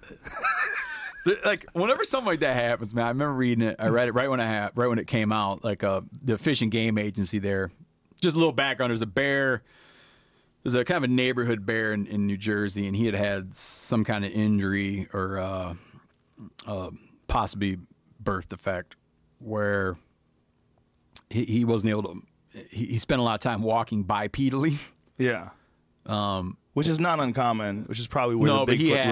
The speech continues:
Speaker 2: rumors
Speaker 1: his,
Speaker 2: come
Speaker 1: he
Speaker 2: from.
Speaker 1: had, he had obvious injuries
Speaker 2: Yeah.
Speaker 1: in his, in his front section. So would, would walk. Yeah, definitely not uncommon, and probably, you know, it could be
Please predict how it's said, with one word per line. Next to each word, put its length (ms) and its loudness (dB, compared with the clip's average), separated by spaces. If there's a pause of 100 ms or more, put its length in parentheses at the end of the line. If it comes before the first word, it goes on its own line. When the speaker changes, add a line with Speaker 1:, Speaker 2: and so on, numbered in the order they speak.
Speaker 2:
rumors 100 2
Speaker 1:
his, 120 -4
Speaker 2:
come 180 0
Speaker 1:
he 140 4
Speaker 2:
from. 220 0 (100)
Speaker 1:
had, 80 -4
he 60 2
had 220 0
obvious 480 2
injuries 340 0
Speaker 2:
Yeah. 200 -4 (420)
Speaker 1:
in 60 -2
his, 120 -6
in 120 -4
his 100 0
front 240 -2
section. 280 -4
So 200 2
would, 340 0 (420)
would 120 0
walk. 240 0
Yeah, 180 4
definitely 280 0
not 160 0
uncommon, 400 -4
and 100 -6
probably, 640 0
you 60 0
know, 180 -2
it 100 -10
could 200 0
be 260 2